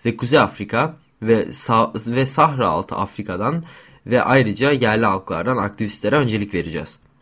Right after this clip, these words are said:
Bu cop devam eden müzakereleri değil, anlaşmaları etkinleştirmeye odaklanacağından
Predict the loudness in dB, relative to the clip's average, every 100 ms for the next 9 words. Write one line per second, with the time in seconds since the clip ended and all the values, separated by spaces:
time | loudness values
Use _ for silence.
0 | -20 -20 -14 -4 2 4 2 0 -20 _
1 | 4 8 8 6 4 2 2 2 0 0
2 | -2 0 -4 -4 -4 -2 -2 -2 0 0
3 | 0 -2 -2 0 0 0 -2 -2 -2 -4
4 | -6 -4 0 0 -2 -4 -8 -6 -6 -6
5 | -6 -4 -4